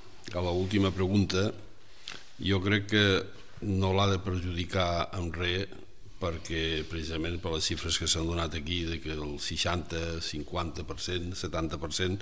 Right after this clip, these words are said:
ja va a l'estranger. Llavors, això no ho perdrem, si en cas hi guanyaríem alguna més. El problema que tenen els vins d'aquí és, eh, que no surten cap a fora.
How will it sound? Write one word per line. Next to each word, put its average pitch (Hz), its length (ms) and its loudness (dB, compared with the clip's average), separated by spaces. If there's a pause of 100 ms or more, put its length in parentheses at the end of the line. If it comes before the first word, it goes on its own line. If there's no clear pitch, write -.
(340)
ja 98 160 4
va 87 140 2
a 80 80 4
l'estranger. 85 480 -2 (720)
Llavors, 90 560 2
això 87 280 2
no 92 120 4
ho 90 60 -4
perdrem, 82 400 0 (420)
si - 140 -6
en 73 80 -6
cas 85 320 -2
hi - 160 -4
guanyaríem 85 520 0
alguna 78 300 0
més. - 180 0 (680)
El 92 280 2 (100)
problema 107 640 6 (240)
que 92 100 2
tenen 92 720 2
els 87 280 -4
vins 87 300 0
d'aquí 90 460 -4 (420)
és, 104 540 0
eh, 92 280 -6
que 92 140 -2
no 95 140 2
surten 95 480 0
cap 80 200 -6
a 80 40 -4
fora. 80 300 -4